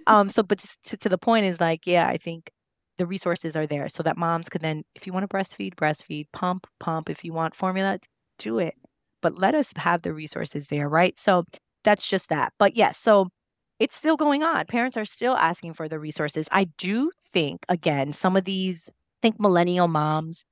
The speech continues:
we're having more of these conversations. I see it on LinkedIn. There's companies like Mamava. I don't know if you've heard, they do the breastfeeding pods.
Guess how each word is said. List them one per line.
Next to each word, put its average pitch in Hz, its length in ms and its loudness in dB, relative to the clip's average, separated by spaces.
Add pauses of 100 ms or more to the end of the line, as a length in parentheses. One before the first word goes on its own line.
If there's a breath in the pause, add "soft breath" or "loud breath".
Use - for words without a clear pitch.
(340)
we're 180 80 4
having 214 460 4
more 170 160 2
of 160 60 -2
these 160 160 -8
conversations. 151 720 -4
I 165 80 0
see 196 220 -2
it 190 60 6
on 175 160 6
LinkedIn. 156 500 0 (340)
There's 175 220 2
companies 190 540 0
like 160 240 2
Mamava. 175 600 2
I 180 60 0
don't 170 100 -6
know 170 60 -8
if - 120 -12
you've 170 100 -18
heard, 170 180 0
they 160 100 0
do 170 120 -4
the 160 80 0
breastfeeding 175 520 -2
pods. 180 560 2